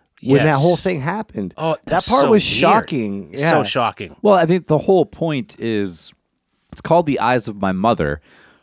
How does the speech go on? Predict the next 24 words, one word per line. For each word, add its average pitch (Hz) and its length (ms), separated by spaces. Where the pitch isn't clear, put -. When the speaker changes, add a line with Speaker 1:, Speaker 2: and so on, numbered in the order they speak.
Speaker 3:
I 117 100
don't 117 180
think, 101 260
I 95 100
think 117 200
this 92 180
might 98 160
be 95 100
in 85 100
some 92 160
of 80 80
the - 60
synopsis 82 520
of 76 60
the 80 60
movie. 90 240
Speaker 2:
Yeah, 120 260
it's, 147 200
uh 120 200
Speaker 3:
<clears throat> 151 80
Mother 143 200
is 85 200
killed 95 560
by 82 560